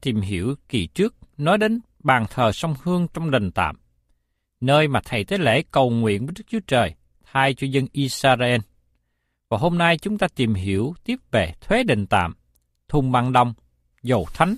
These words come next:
và hương thánh. Trước nhất, chúng ta tìm hiểu về việc được chuộc để thờ phượng. Mời quý vị cùng xem trong Xuất Ê-díp-tô ký đoạn ba mươi, câu mười một đến mười sáu. Đức Giê-hô-va cũng phán cùng Môi-se rằng:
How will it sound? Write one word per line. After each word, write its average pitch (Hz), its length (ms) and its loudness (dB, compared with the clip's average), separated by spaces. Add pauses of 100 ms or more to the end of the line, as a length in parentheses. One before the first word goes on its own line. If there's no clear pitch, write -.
(140)
và - 240 -6
hương 113 160 0
thánh. 127 180 0 (1700)
Trước 233 180 -4
nhất, 247 160 0 (360)
chúng 254 180 -4
ta 240 80 2
tìm 123 260 2
hiểu 104 340 0
về 110 80 2 (100)
việc 95 160 -4 (500)
được 139 180 4 (140)
chuộc 143 240 2 (280)
để 113 320 4
thờ 110 200 2
phượng. 92 260 -2 (960)
Mời 120 260 4
quý 226 140 2
vị 107 280 2
cùng 104 200 -2
xem 160 320 0 (100)
trong 156 180 0
Xuất - 260 -8
Ê-díp-tô 170 480 0
ký 220 180 -2
đoạn 107 380 -2
ba 160 140 4
mươi, 165 280 -2 (400)
câu 180 140 2
mười 120 140 2
một 98 300 0
đến 151 160 -2
mười 135 180 -2
sáu. 156 320 0 (1300)
Đức - 140 -8
Giê-hô-va 151 580 4
cũng 113 200 -4
phán 190 280 0
cùng 131 240 -2
Môi-se 175 320 0
rằng: 123 200 2